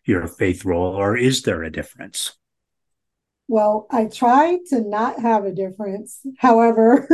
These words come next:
Speaker 2: <laughs> the worlds can't always coexist like I would like them to.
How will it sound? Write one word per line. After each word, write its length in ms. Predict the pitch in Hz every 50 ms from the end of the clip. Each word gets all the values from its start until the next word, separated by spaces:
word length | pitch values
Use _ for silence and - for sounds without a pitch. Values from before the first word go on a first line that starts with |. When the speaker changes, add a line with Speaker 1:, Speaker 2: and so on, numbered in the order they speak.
| 302 - - _
Speaker 2:
<laughs> 120 | _ _
the 160 | - 226 233 226
worlds 420 | 226 233 233 240 233 226 226 -
can't 300 | - 254 226 220 220 220 -
always 520 | 285 233 226 226 214 202 190 196 202 196 -
coexist 520 | - 226 196 190 196 180 180 202 202 202 -
like 220 | 214 202 196 190
I 80 | 190 185
would 140 | 185 185 185
like 260 | 196 196 196 196 _
them 220 | - 185 180 180 - -
to. 280 | 196 - - - -